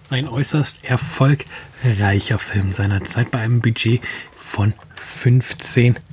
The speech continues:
Millionen U S-Dollar hat er über einhundert Millionen U-S-Dollar eingespielt. Und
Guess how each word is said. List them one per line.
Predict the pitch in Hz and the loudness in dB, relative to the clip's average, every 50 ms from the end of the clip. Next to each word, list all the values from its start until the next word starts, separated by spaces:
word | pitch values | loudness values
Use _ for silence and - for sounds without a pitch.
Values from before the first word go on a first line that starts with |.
| - - | -20 -10
Millionen | - - 117 107 107 110 104 107 104 104 113 117 117 113 120 117 - - - - - - _ - | -4 -2 0 2 2 2 2 2 4 4 4 4 4 4 2 0 -2 -6 -18 -18 -20 -12 _ -2
U | 156 175 | 0 0
S-Dollar | - 123 120 117 - - - 117 110 107 110 113 104 - - - | 2 2 0 0 -2 -2 -2 -2 0 0 -2 -2 -4 -8 -8 -6
hat | - 113 - - | -4 -4 -4 -6
er | 123 143 - | -10 -12 -8
über | - 123 120 123 - | -6 -4 -4 -4 -4
einhundert | - - 123 120 110 - 131 110 101 107 101 - - - - - - - - - | -4 -2 0 0 0 2 2 0 2 0 -2 -6 -8 -16 -18 -20 -20 -14 -6 -2
Millionen | 117 110 104 110 117 123 127 127 117 | 0 2 2 2 4 4 4 4 4
U-S-Dollar | 117 113 110 113 - - - - 107 107 117 110 - - - - - - - - - - - - | 4 2 0 -2 -4 -4 -2 0 0 2 0 0 -2 -6 -14 -14 -14 -14 -16 -20 -20 -18 -8 -2
eingespielt. | - - 123 135 143 - - - - - - - - - 139 135 120 - - - - - - - - - - - - - - - - 135 - 120 120 117 117 117 113 - - - - - - - - - - - - - - - - - - | 0 2 2 4 2 2 0 -2 -4 -6 -6 -4 0 2 4 4 4 2 -2 -10 -12 -14 -14 -12 -8 -6 -4 -2 -2 -2 -4 -4 -4 0 2 4 4 6 4 4 2 0 -6 -12 -16 -12 -8 -6 -6 -4 -4 -4 -2 -4 -4 -4 -6 -6 0
Und | - 123 117 117 110 - - | 2 4 4 4 4 2 -4